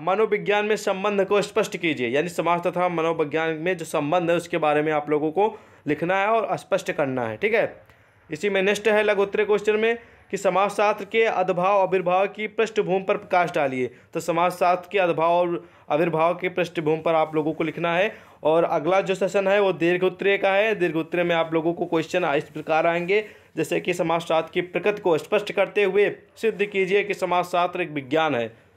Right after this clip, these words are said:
ध्यान दीजिएगा, समाजशास्त्र की प्रकृति को स्पष्ट करते हुए सिद्ध कीजिए कि समाजशास्त्र एक विज्ञान, इसके बारे में लिखना है, ठीक है। ये सारे क्वेश्चन का आंसर आप लोगों को Google या आपकी बुक में मिल जाएंगे, ठीक है, पढ़ लीजिएगा आंसर।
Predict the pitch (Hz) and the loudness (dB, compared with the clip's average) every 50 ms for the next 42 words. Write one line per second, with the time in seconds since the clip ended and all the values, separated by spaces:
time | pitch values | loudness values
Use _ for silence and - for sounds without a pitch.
0 | _ _ _ 147 151 160 170 170 180 170 165 156 139 147 156 180 202 196 - - | _ _ _ -2 -2 0 0 2 2 2 2 2 2 4 2 2 2 0 -6 -18
1 | _ _ _ - 147 147 151 165 175 170 - 175 180 180 180 - 190 180 180 - | _ _ _ -6 -4 -2 0 -2 -2 -2 0 0 0 0 -2 -6 -12 -10 -10 -4
2 | 147 180 185 180 - 190 175 165 170 - 185 175 - 175 180 165 - - 175 170 | -2 -2 -2 0 0 0 0 0 0 -2 -2 -2 -2 -2 -2 -2 0 0 2 2
3 | 165 156 - 175 170 170 170 - - 160 147 147 165 170 185 175 - 160 156 156 | 2 0 -2 -4 -2 -4 -4 -2 -4 -2 0 0 0 0 -2 -2 0 0 0 0
4 | 147 - 147 147 147 151 139 127 123 123 117 131 143 147 156 151 143 - - 147 | 0 2 0 2 2 0 -4 -4 -10 -8 -2 0 0 2 0 -2 -4 -2 -2 0
5 | 139 135 131 131 127 120 117 - 120 120 110 104 - _ - - _ - 196 185 | 2 2 2 2 0 -2 -8 -6 -8 -8 -8 -8 -12 _ -20 -20 _ -4 -2 0
6 | 185 165 147 165 156 151 160 156 156 143 - 165 151 147 151 139 139 151 151 147 | 2 0 2 2 0 0 0 -2 -2 -2 -2 -4 -2 0 -2 0 0 0 0 0
7 | 143 147 139 139 151 151 180 190 190 - - _ _ _ 143 143 143 160 165 156 | 2 0 0 0 2 0 0 -2 -2 -6 -20 _ _ _ -4 -2 0 0 0 2
8 | 156 151 147 151 - 143 135 139 139 135 127 123 120 117 110 113 110 107 107 107 | 2 0 0 -2 -6 -6 -6 -6 -6 -6 -6 -6 -6 -6 -6 -8 -8 -8 -10 -14
9 | - - _ _ _ - 196 208 170 - - - _ _ _ _ _ 151 151 147 | -16 -18 _ _ _ -2 -2 -2 -2 -2 -6 -20 _ _ _ _ _ -2 0 0
10 | 147 139 127 123 120 123 120 107 - 117 110 | 0 -2 -2 -2 -2 -2 -2 -4 -8 -10 -12